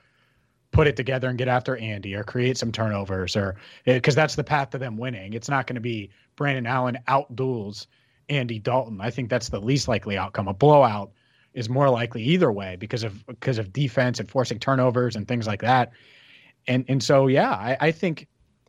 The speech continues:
Lou Anarumo is very much probably coaching for his job.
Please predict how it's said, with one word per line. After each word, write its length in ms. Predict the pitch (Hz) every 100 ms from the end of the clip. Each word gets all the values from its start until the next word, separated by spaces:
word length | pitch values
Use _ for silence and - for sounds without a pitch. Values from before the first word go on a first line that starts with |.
| _ _ _ _
Lou 140 | 143 170
Anarumo 520 | 180 165 160 156 139
is 100 | 113
very 300 | 113 143 156
much 360 | 139 139 -
probably 340 | - 139 131 127
coaching 380 | 135 131 139 117
for 160 | 135
his 120 | 131
job. 380 | 120 110 101 143